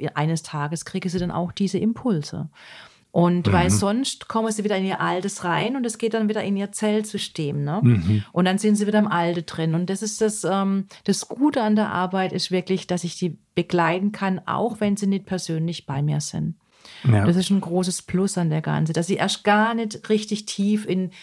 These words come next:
Speaker 1: das Alte wieder reinkommen. Dass ich immer merke, ah, ich bin zwar im Alte drin, aber ich habe Möglichkeiten, da rauszukommen.
Speaker 2: Mhm.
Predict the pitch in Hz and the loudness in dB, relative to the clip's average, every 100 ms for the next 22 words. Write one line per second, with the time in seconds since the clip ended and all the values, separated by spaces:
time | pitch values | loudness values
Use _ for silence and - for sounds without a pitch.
0 | - 185 196 - 156 156 175 180 180 180 | -4 -4 -4 -4 0 2 2 0 -2 -2
1 | 165 147 156 - 160 151 170 254 254 226 | -2 2 0 0 -2 0 -2 -2 -2 0
2 | 220 214 - - _ - 196 170 170 - | -2 -4 -8 -8 _ -2 -2 0 -2 -2
3 | 143 151 294 311 214 208 208 - 196 196 | -4 -4 -6 -6 -4 -4 -6 -2 2 2
4 | 196 226 214 202 196 202 202 175 170 - | 0 -6 -4 -4 -2 -2 -2 -2 -4 -6
5 | - - 117 87 98 98 | -10 2 4 6 2 0